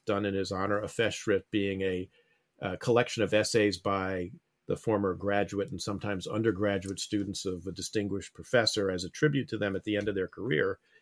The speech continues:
He didn't want a Festschrift, but after he passed, his students got together and said, "We're gonna do one kinda anyway." And, uh, what's gonna be in the book, which Cornell University Press will publish, is,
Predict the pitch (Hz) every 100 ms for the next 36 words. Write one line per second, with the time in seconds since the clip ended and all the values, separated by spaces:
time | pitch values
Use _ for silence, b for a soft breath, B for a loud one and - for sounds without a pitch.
0 | b b b 127 170 160 139 139 120 120
1 | 113 - 98 98 - _ 107 98 123 147
2 | - 117 113 117 113 101 - 98 92 -
3 | 120 104 92 104 98 95 104 101 98 95
4 | 95 98 104 98 92 _ _ _ _ _
5 | 101 123 117 120 117 101 98 98 - 98
6 | 92 - 117 113 92 90 82 90 - 117
7 | 107 - 123 110 107 120 - 113 107 151
8 | 135 117 135 113 104 101 - - 117 104
9 | 98 95 95 - 87 - 92 - 90 -
10 | 131 127 82 80 - 92 92 87